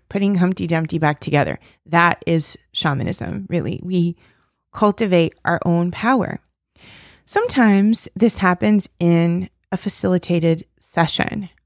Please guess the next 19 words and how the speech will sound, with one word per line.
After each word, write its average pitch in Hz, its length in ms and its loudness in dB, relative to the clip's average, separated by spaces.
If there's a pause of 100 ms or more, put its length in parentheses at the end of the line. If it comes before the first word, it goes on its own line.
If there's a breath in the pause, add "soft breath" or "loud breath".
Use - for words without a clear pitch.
with 180 320 0
a - 40 -2
shamanic 165 580 0
practitioner, 147 680 -4
and 170 140 0
you 151 60 0
can 165 180 -2
intentionally 190 800 -2
decide 156 760 -2 (720)
to 180 120 0
work 160 380 0 (300)
on 156 320 0
that - 440 -4
and 165 140 2
do 165 400 2
spirit - 440 -2
retrieval 151 460 -2
sessions. - 640 -4 (960)
And 165 580 0